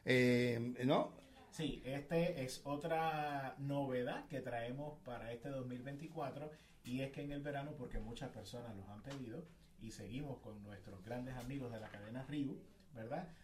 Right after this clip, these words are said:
Speaker 2: Donde tenemos el paquete Maravillas de Dubái, pero con todo incluido. Cuando digo todo incluido es al estilo de Punta Cana, al estilo de Cancún,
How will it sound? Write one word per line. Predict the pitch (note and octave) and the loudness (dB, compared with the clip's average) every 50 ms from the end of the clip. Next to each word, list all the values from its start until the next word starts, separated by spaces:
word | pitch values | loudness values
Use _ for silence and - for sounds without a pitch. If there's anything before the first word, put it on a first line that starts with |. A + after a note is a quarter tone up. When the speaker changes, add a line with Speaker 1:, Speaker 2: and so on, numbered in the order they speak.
| - - - | -18 -16 -12
Speaker 2:
Donde | A2 G#2+ C3 C#3+ D3 D3 D3+ F3+ F3+ E3 - - - | -8 -4 -2 -2 -2 -2 -2 -4 -4 -6 -8 -8 -6
tenemos | C#3 C3 B2+ C3 C3+ C#3+ E3 G3 A3 - - - - - - - - | -4 -4 -2 -2 -2 -2 -2 -2 -2 -4 -6 -10 -14 -18 -20 -14 -8
el | C3+ C#3 C#3 B2+ | -4 -2 -2 -2
paquete | - - - - - - D3+ - A#2+ B2 | -2 -2 -4 -4 0 2 2 2 2 0
Maravillas | A2+ A#2 A2+ A2 G#2+ A2 C3 D3+ F3 F#3 F3 E3 | -4 -4 -4 -6 -6 -4 -4 -2 -2 -2 -2 -2
de | D#3 | -2
Dubái, | D3 D3+ D3 E3 F#3+ G#3+ A3+ - - - | -2 -2 -2 -2 -2 -2 -4 -8 -8 -6
pero | - D3 D3+ E3 F3+ E3 - | -2 -2 0 0 0 -2 -2
con | - C#3 C3+ B2+ B2 A#2+ - | -4 -4 -2 -2 -4 -6 -4
todo | - E3+ F#3 F#3+ G#3+ A3+ A3+ - - - | -2 -2 -2 -2 -2 -4 -6 -8 -8 -6
incluido. | C#3 C3 B2+ B2 A#2 A#2 A2+ A2 G#2+ G2+ F2+ E2 E2+ - - - - - - - - - - | -4 -4 -4 -4 -6 -8 -8 -8 -6 -8 -8 -10 -12 -14 -14 -16 -16 -18 -18 -20 -18 -10 -6
Cuando | C3 B2 A#2 A2 A#2 | -4 -4 -2 -2 -4
digo | A2+ B2 D3 D#3+ D#3 | -4 -2 -2 -2 -2
todo | D3+ D#3 D3+ D3+ D3+ | 0 -2 -2 -2 -2
incluido | D3+ D3+ - C#3+ C#3+ D3 D3+ D#3+ E3+ F3+ E3+ D#3 | -2 -2 -4 -4 -4 -2 -2 -2 0 0 0 0
es | D3+ D#3+ E3 E3 - | 0 0 -2 -2 -4
al | B2+ B2+ B2 | -4 -4 -4
estilo | A#2+ A#2 - - C#3+ C#3+ D3 D3+ D3 | -4 -4 -4 -2 -2 0 0 0 0
de | C#3+ C3+ C3 | -2 -2 -4
Punta | - B2 A#2+ A2+ A2+ A#2 - | -4 -6 -8 -8 -8 -8 -4
Cana, | - D3 D#3+ E3 E3+ F3+ F3+ - - | -2 0 0 0 0 0 -2 -4 -4
al | B2 A2+ G#2+ | -4 -4 -4
estilo | G#2+ - - C#3 C#3+ C3+ C#3 C#3 | -6 -8 -8 -6 -4 -4 -2 -2
de | C3+ B2+ | -4 -4
Cancún, | - B2+ A#2+ A2+ A2+ A2 D#3+ F#3 A3 A#3 | -4 -6 -8 -8 -6 -4 -4 -2 -4 -6